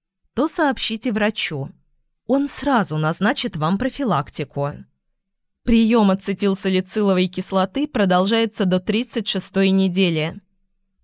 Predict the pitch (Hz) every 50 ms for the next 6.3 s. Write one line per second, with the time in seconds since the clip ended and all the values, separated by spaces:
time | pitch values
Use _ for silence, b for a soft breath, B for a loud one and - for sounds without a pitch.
0 | _ _ _ - 196 202 214 233 247 202 190 214 214 226 214 269 285 294 269 -
1 | - 190 160 170 170 165 160 160 220 262 254 285 277 226 - - - 160 143 -
2 | 165 185 185 190 185 190 175 175 - - 180 - - - 190 196 190 165 160 165
3 | 165 - _ _ _ _ _ _ _ _ _ - - 247 214 294 285 254 240 -
4 | - 226 202 233 214 214 - 202 202 220 247 269 - 254 185 180 196 202 220 190
5 | - - 185 190 180 185 202 190 180 208 202 - 202 196 208 185 190 175 165 160
6 | - - 156 156 160 175